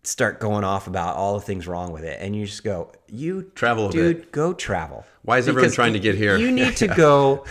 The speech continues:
Speaker 2: <laughs>
Speaker 1: look around and realize and understand and be so grateful for the being part of this miracle of what this place is and what you can do here
Speaker 2: Right.
Speaker 1: and the freedom you still have, at least right now,
Speaker 2: Right.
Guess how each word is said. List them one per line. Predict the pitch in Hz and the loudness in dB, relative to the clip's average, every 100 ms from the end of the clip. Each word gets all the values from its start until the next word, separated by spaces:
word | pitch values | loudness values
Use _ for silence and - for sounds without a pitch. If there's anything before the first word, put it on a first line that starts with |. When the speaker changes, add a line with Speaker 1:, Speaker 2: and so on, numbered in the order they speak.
| - - - | -12 -10 -10
Speaker 2:
<laughs> | - - - | -12 -20 -8
Speaker 1:
look | 110 131 175 | 2 4 6
around | 202 151 110 95 92 - | 6 6 4 0 -4 -4
and | 110 104 92 98 | -2 -2 -4 2
realize | 131 139 135 127 110 | 4 6 4 4 0
and | 98 | -4
understand | 127 139 135 - 107 95 | -2 -2 -2 -2 -2 -2
and | 69 98 | -4 -6
be | 101 | -6
so | 92 - 143 190 | -8 -2 2 2
grateful | 175 135 110 - 92 85 | 2 2 2 -2 -6 -6
for | - 107 | -2 -2
the | 90 - _ _ _ _ - | -2 -8 _ _ _ _ -2
being | 135 139 151 | 2 2 0
part | 143 - 131 123 | 0 2 4 4
of | |
this | 101 - | 2 -2
miracle | 95 107 123 120 - 92 87 | -2 0 2 0 -2 -2 -2
of | |
what | 90 104 | -2 -4
this | 110 | -4
place | - 107 95 - | -6 -2 -2 -2
is | 95 87 76 82 | -4 -2 -4 -10
and | 76 85 90 | -10 -6 -4
what | 98 | -4
you | 104 - | -6 -8
can | - - 117 113 | -10 -4 -2 -2
do | 113 | -4
here | 107 92 82 76 - - | -6 -8 -10 -12 -16 -6
Speaker 2:
Right. | 92 82 | -4 -2
Speaker 1:
and | 98 | -2
the | 98 | -4
freedom | - 135 143 123 | 0 2 4 2
you | 104 | 0
still | - - 156 170 | -4 0 4 4
have, | 143 131 117 | 6 6 4
at | 113 | 2
least | 127 - | 0 0
right | 175 165 | 2 4
now, | 165 139 82 - | 4 2 0 -4
Speaker 2:
Right. | - 98 85 | 0 0 0